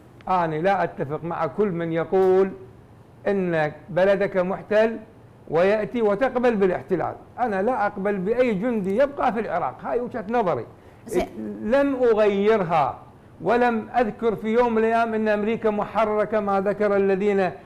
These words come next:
Speaker 1: الآن بعضهم يدعي أنه ضد أمريكا، بعضهم مو كلهم. بعض الذين كانوا يقولون أمريكا محررة أنا كنت في وقتها أقول لهم لا محتلة، واليوم أيضًا أقول أصفها بالوصف نفسه. لكن بما أنه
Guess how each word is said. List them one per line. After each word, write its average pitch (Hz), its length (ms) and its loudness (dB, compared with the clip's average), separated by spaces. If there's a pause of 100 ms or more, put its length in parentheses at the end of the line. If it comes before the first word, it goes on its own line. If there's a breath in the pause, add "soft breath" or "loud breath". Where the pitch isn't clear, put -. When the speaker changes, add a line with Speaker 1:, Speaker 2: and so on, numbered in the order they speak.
(200 loud breath)
Speaker 1:
الآن 202 360 4
بعضهم 190 460 0
يدعي 190 400 2
أنه 185 240 -2
ضد 175 160 -2
أمريكا، 165 440 0
بعضهم 175 460 2
مو 185 100 2
كلهم. 151 340 -2 (680 loud breath)
بعض 196 320 2
الذين 190 560 2
كانوا 196 360 0
يقولون 196 480 2
أمريكا 208 440 0
محررة 208 640 2 (320)
أنا 185 140 -2
كنت 190 260 -4
في 196 80 -6
وقتها 196 340 0
أقول 196 180 -2
لهم 196 120 0
لا 180 140 2
محتلة، 165 480 -4 (360 loud breath)
واليوم 175 420 2
أيضًا 185 300 0
أقول 190 360 0 (500)
أصفها 170 720 -4
بالوصف 170 480 -4
نفسه. 220 480 -4 (500 loud breath)
لكن 208 400 2 (640 loud breath)
بما 254 440 2
أنه 196 420 2